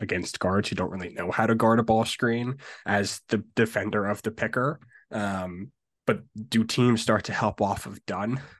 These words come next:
dramatically? Does that mean that he has to play inside of the triangle? Uh, does Groves go cold? As, as Ben alluded to, can they find multiple guys to help create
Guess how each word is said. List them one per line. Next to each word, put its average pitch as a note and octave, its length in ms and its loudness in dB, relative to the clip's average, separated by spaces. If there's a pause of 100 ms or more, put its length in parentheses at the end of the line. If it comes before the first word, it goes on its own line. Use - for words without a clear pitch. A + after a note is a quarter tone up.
(240)
dramatically? C3 560 0
Does A2+ 160 -4
that G#2+ 160 0
mean G#2+ 120 0
that G2+ 120 -2
he B2 120 2
has G2 120 -6
to - 100 -8
play G#2 240 -6
inside A2+ 420 -4
of B2 100 -4
the C3 80 -2
triangle? C#3+ 640 -2 (420)
Uh, F#2 280 -4
does F#2+ 200 -6
Groves G#2 380 0
go A2 160 2
cold? A2 580 2 (400)
As, G2+ 420 -2
as G2 380 -4 (240)
Ben G#2 140 4
alluded G2+ 380 2
to, A2 280 2 (160)
can - 240 -2
they A2 140 2
find G#2+ 360 2
multiple A2+ 520 0
guys G2+ 420 -4
to A2 120 -2
help F#2 160 -6
create G2 280 -4